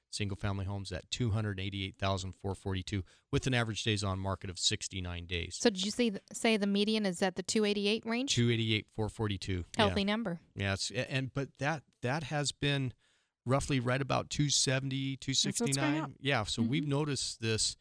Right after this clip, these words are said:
Speaker 1: over the past of about six, eight months.
Speaker 3: Mm-hmm.
Speaker 1: We're seeing that number continue to climb. But what's interesting, like, the active,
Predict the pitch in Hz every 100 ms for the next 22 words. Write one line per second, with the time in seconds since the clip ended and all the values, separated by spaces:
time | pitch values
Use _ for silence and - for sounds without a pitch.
0 | _ _ 120 110 107 - 113 113 - 101
1 | 101 - - 123 - 120 - 117 127 202
2 | 214 220 233 - - 147 120 - 139 131
3 | 110 - 120 107 - _ _ 123 107 120
4 | 107 - 120 - - _ _ _ _ 160
5 | 175 185 170 - 220 139 - 131 123 127
6 | - 120 160 - 120 85